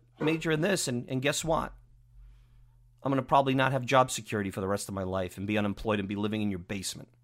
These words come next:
So before we say Jared Porter did that, let's remember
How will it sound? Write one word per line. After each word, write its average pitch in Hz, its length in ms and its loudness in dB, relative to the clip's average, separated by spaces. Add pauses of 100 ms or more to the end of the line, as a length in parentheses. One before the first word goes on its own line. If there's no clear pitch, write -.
(360)
So 151 240 2
before 190 400 4
we 208 200 2
say 156 420 2
Jared 120 380 -2
Porter 123 260 2
did 139 200 -4
that, 156 360 0 (1000)
let's 135 280 0
remember 131 560 4